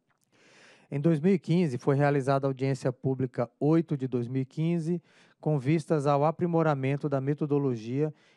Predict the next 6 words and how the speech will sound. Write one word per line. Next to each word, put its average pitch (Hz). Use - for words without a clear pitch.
e -
dos 147
critérios 147
gerais 147
para 139
definiça-, 143